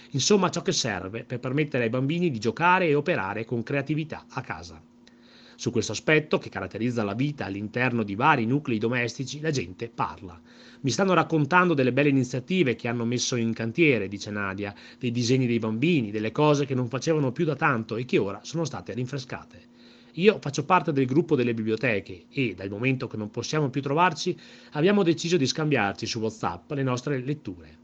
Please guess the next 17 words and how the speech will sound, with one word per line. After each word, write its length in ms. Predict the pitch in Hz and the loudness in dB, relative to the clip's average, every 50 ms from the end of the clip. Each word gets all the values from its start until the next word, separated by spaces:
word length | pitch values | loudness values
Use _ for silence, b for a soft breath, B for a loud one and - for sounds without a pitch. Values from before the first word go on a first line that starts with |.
| - _ | -20 _
Mandiamo 400 | _ 110 110 113 113 113 107 104 | _ -4 -2 0 0 0 0 -2
degli 220 | 98 101 104 113 120 | -4 -4 -4 0 4
audio 360 | 135 151 170 185 175 196 190 | 4 6 6 6 6 4 2
con 140 | - 139 123 | 2 0 -2
la 80 | 113 | -2
registrazione 720 | 104 107 104 104 104 - - 113 - - - - 127 147 | -2 -2 -4 -6 -6 -8 -8 -12 -12 -4 -2 0 0 0
che 100 | 131 127 | -2 -4
facciamo 440 | - 143 127 - - 143 139 165 170 | -6 -8 -8 -4 -2 -2 0 0 0
di 100 | 160 147 | 0 0
alcuni 280 | 147 147 - 156 160 156 | 0 0 0 -2 -2 -2
passi 340 | 156 104 82 - - - 131 | -4 -8 -10 -10 -10 -4 -2
dei 120 | 147 160 | -2 -2
libri 320 | 139 101 90 - 92 95 B B B B | -2 -4 -6 -10 -12 -14 B B B B
che 160 | - 143 127 | -10 -8 -2
ci 100 | - 147 | -2 -2
hanno 220 | 110 95 101 110 | -2 -2 -6 -4
colpito." 540 | - - 156 151 151 113 - - - - - | 0 0 0 0 -2 -6 -12 -14 -18 -20 -20